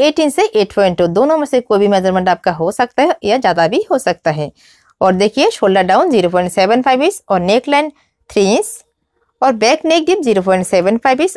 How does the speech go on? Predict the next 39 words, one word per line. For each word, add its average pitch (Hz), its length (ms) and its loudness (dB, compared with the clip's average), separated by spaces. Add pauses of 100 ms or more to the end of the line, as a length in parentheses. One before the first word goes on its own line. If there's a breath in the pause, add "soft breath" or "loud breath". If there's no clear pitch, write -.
और 196 120 0
फ्रंट 262 340 0
नेक 285 220 0
डीप 339 160 0
सेवन 262 340 0
पॉइंट 339 280 0
फ़ाइव 196 200 2
इंच 180 120 -4
से - 240 -2
आपको 180 240 0
एट 202 280 -2
इंच 165 180 -4
लेना 156 240 0
है। 156 80 -2
और 233 180 -6
फिफ्टी 330 360 -2
साइज 330 240 0
पे 311 100 2
देखिए, 285 420 2
जरूर 285 380 0
आपको 233 300 0
अपनी 196 460 0
शोल्डर 175 340 -2
के 175 140 -6 (140)
हिसाब 160 280 -2
से 254 180 0
लेना 262 280 2
है। 269 200 0 (580)
एट 320 240 2
पॉइंट 359 340 0 (100)
टू 226 120 2
इंच 208 140 2
से 202 160 -2
या 214 180 2 (220)
एट 196 180 0
पॉइंट 180 280 0
फ़ाइव 180 220 2
इंच 185 140 -4
आपका 180 280 0